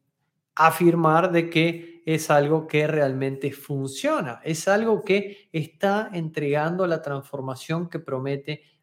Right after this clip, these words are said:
a las personas, a personas comunes, como te, te animo, si no, incluso si no viste las grabaciones, podés pedírselas al equipo,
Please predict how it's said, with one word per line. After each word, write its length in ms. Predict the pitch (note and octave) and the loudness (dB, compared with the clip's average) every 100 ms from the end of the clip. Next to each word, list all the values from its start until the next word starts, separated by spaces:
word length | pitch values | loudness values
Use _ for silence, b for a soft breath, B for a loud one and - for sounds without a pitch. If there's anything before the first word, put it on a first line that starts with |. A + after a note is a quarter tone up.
| - | -6
a 400 | C#3 D3 D3 - | -2 -2 -4 -8
las 220 | C#3 D3+ | -4 -2
personas, 600 | - D#3+ - C#4+ C#4 D#3 | -2 -4 -2 0 0 -2
a 80 | - | -6
personas 420 | - - B3+ B3 - | -8 -6 -4 -4 -2
comunes, 640 | E3+ E3+ A3 D#4 E4+ E4+ B B B | -2 0 2 2 2 -2 B B B
como 600 | E3 E3 E3 D#3+ - _ _ | 2 6 6 4 -2 _ _
te, 220 | D#3 D3 | 0 0
te 160 | - D3 | 0 0
animo, 440 | E3+ A3+ A#3+ - B2 | 2 4 2 0 -6
si 180 | - | -6
no, 240 | D3 F3 E3 | 0 2 2
incluso 380 | C#3+ F3+ F3 E3 | -2 -2 0 0
si 100 | D#3 | 0
no 120 | D#3+ | 0
viste 200 | D#3+ E3 | 0 0
las 140 | C#3+ | 0
grabaciones, 580 | C3+ C3 C3 F3+ F3 - b b | 0 -2 -2 -4 -4 -8 b b
podés 260 | - D3 D3 | 0 0 0
pedírselas 580 | - C#3+ C#3 C#3+ C#3 C3+ | 0 -2 0 0 0 0
al 80 | B2+ | -4
equipo, 560 | B2+ F3+ F3+ F3+ E3+ | -2 -2 2 2 0